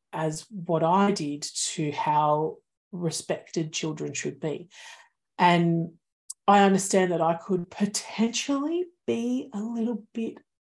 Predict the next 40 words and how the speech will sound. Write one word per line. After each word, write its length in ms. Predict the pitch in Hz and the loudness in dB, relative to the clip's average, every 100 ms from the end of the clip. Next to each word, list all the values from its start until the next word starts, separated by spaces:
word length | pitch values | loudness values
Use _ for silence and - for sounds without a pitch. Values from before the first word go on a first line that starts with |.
| _ _ _ _ _ _ _ _ | _ _ _ _ _ _ _ _
pedantic 600 | 226 190 151 170 214 214 | -2 0 -2 -4 -8 -8
about 340 | 180 185 196 214 | -8 -8 -6 -4
that, 200 | 330 - _ _ - _ _ _ _ | -4 -6 _ _ -20 _ _ _ _
but 180 | 208 202 | 4 6
I'm 400 | 202 196 190 196 - | 6 6 4 -2 0
unashamed 840 | 190 175 - 180 170 170 175 175 - _ _ _ - | 2 2 0 0 2 0 -2 -6 -14 _ _ _ -8
to 100 | 208 | -4
say 320 | 190 180 160 | 0 2 2
that 160 | 160 170 | 2 0
I 160 | 165 165 | 2 0
believe 560 | 170 160 156 151 - | 0 -2 -2 -4 -8
children 580 | - 165 151 151 147 143 - _ _ - | -8 -4 -4 -4 -6 -8 -16 _ _ -4
deserve 400 | 165 156 147 143 | -2 0 0 0
a 60 | |
hundred 480 | 135 - 175 156 151 | -2 -4 -4 -4 -4
percent 380 | 180 - 139 - - | -6 -4 -6 -8 -8
the 80 | 175 | -6
best. 420 | 131 127 - - | -4 -6 -8 -8
And 220 | 160 156 | -6 -2
that 240 | 151 147 - | -2 -2 -4
sometimes 520 | 165 165 156 156 156 | -6 -6 -8 -8 -8
means 260 | 151 143 147 | -10 -10 -8
I 80 | |
have 180 | 156 160 | -6 -8
to 60 | 170 | -8
look 220 | 156 151 | -10 -10
at 140 | - 156 | -12 -8
my 260 | 151 147 143 | -6 -6 -8
own 200 | 147 143 139 _ - - _ | -8 -10 -14 _ -20 -20 _
self 360 | - 156 135 - | -2 -2 -2 -2
and 80 | 160 | -2
my 260 | 151 147 | -2 -2
own 100 | 147 | -4
feelings 440 | 147 156 151 147 147 | -6 -6 -6 -6 -6
and 120 | 143 | -6
things 260 | 147 143 | -8 -8
that 160 | - - | -12 -12
come 240 | - 156 | -8 -6
up 240 | 139 - - | -6 -8 -10
and 340 | 156 143 143 | -8 -8 -10